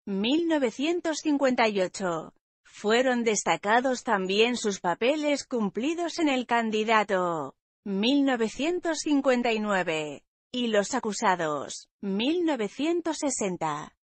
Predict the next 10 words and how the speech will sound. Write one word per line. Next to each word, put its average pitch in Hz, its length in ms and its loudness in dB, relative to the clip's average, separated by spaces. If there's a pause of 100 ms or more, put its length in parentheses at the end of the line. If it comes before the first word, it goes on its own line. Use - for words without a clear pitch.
Compartió 208 720 0
escenario 262 760 0
con 233 220 2
primeras 214 600 0
figuras 262 640 -2
como 240 300 2
Nini 214 280 0
Marshall, 170 760 -2 (200)
Amelia 254 760 2
Benz, 190 840 -2